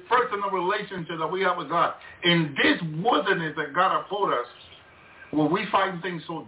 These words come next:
difficult, where we say, "I don't know what I'm gonna do." A lot of people say, "I don't know what I'm gonna do to eat tomorrow.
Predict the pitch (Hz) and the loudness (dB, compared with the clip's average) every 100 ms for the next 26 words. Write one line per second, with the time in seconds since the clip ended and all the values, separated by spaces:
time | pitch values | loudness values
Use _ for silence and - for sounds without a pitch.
0 | 104 - - - - - - - - - | -8 -8 -6 -8 -10 -14 -14 -20 -20 -20
1 | - - - - - - 156 147 147 185 | -20 -20 -20 -20 -14 -2 2 4 4 4
2 | 190 - 190 180 196 170 170 170 160 151 | 4 4 2 -2 -2 0 0 0 -2 -6
3 | 143 170 156 - - - - - - - | -6 -6 -6 -8 -16 -20 -20 -20 -20 -20
4 | - - - 156 165 165 160 165 170 165 | -20 -8 2 2 2 -2 -2 -4 0 2
5 | 202 190 196 185 165 165 151 151 143 156 | 2 0 2 2 0 -2 -6 -6 -8 -6
6 | 151 135 123 135 131 - | -6 -6 -4 -2 -2 -4